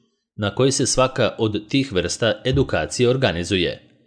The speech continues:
Uočljivo je da je različit broj osoba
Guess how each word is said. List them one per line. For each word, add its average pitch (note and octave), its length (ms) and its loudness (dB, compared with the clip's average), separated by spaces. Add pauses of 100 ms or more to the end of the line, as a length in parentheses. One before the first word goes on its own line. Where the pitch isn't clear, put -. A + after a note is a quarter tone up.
(1300)
Uočljivo B2+ 600 2
je B2 480 0 (120)
da A#2 140 0
je G2+ 200 4
različit G#2+ 560 0
broj F#2 300 2
osoba G2+ 640 0